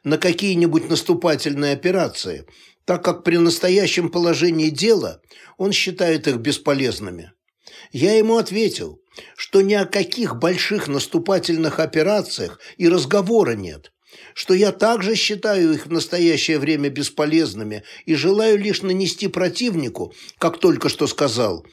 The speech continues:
короткий удар, дабы выпрямить фронт на реке Стырь. После некоторых переговоров главнокомандующий согласился, наконец, на моё предложение, и я тотчас же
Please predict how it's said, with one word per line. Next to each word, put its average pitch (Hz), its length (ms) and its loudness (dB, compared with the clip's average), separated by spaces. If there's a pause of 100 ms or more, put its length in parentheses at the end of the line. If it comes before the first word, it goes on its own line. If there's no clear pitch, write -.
(280)
короткий 220 540 2
удар, 175 500 0 (280)
дабы 170 360 0
выпрямить 143 560 0
фронт 208 420 0
на 156 100 -2
реке 139 340 -2
Стырь. - 460 -8 (920)
После 214 340 2
некоторых 208 580 2
переговоров 190 800 0 (220)
главнокомандующий 202 1120 0
согласился, 196 760 0
наконец, 143 520 -2
на 139 100 -4
моё 135 280 0
предложение, 110 840 -4 (480)
и 165 80 -2
я 180 160 4
тотчас 214 480 0
же 110 240 -2